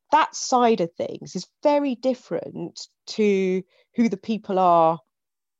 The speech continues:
um, behind the scenes. And ultimately, in the, the day, we are <laughs> still all people, but we're just doing jobs. And, and Michael, um, had a really bad,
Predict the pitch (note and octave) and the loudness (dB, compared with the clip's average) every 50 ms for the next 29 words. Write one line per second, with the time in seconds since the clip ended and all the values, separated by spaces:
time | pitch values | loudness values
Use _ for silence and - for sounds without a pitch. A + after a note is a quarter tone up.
0 | _ _ - G3+ F3+ F3+ F3 E3+ E3 E3 E3 D#3+ - - F#3 E3+ A3 G#3 G3 G3+ | _ _ -2 0 2 4 4 2 2 0 -4 -6 -4 -4 -2 -2 -2 -2 -2 -2
1 | G3 G3 G3 - G4 F4+ A3 D3 - C3 D#3+ - A3 - G#3+ A3 G#3+ G3+ G3 G3 | -4 -6 -4 -2 -2 0 -2 -2 -6 -10 -10 -6 -2 -2 0 0 0 -2 -4 -6
2 | _ - - D4+ D#4+ - - G3 E3+ E3+ F#3 F#3+ F#3 - A3 G3+ E3 E3 G3 G#3+ | _ 0 2 2 2 0 -4 -6 -6 -4 -4 -6 -4 -2 0 0 0 0 0 0
3 | A3+ C4+ C#4+ D4 - - - - - A#4+ A#4 - G4 F#4+ F#4 _ - - C#4+ D4 | 0 2 0 0 -2 -4 -4 0 0 2 2 4 2 2 0 _ -6 -4 -2 -2
4 | D4+ - - - G3+ E3+ D3+ D#3+ F#3 D4 - - - - - - - F#3 _ _ | -2 -2 -4 -2 0 2 2 2 2 0 -4 -8 -18 -18 -18 -18 -18 -20 _ _
5 | _ - - C4 G#3+ A3 B3 B3 - D4 B3 - - C#4+ B3+ A#3 A3+ G#3 G#3+ - | _ 0 0 0 2 2 0 0 0 -2 -4 -2 0 2 2 2 0 -2 0 2
6 | G4 F#4+ C4+ D#3 D3 F3+ - - B3 A#3+ A#3 G3+ - - - B3+ B3 A#3+ A#3+ C4 | 4 4 4 4 2 -2 -4 -4 -4 -2 -2 -4 -4 -4 -2 0 0 2 2 4
7 | D4+ F4 F4+ F4 F4 - - B3 B3 G3+ E3+ D#3+ C#3+ C3 D3 - - _ _ - | 4 4 4 2 -2 -4 -4 -2 0 2 2 2 2 0 -2 -4 -8 _ _ -12
8 | - - - G#3 G3+ G3 F#3+ F#3 F3+ F3+ F3 E3+ - - - - - - - - | -6 -2 2 2 2 2 2 0 -4 -6 -8 -10 -14 -20 -20 -20 -20 -14 -6 -2
9 | C4+ D4 D4 C#4+ F4 G4 G4+ F#4 D#4 - A#3+ G#3+ G3 E3 E3 E3+ | -2 0 0 0 2 2 4 4 2 2 2 2 2 2 0 -2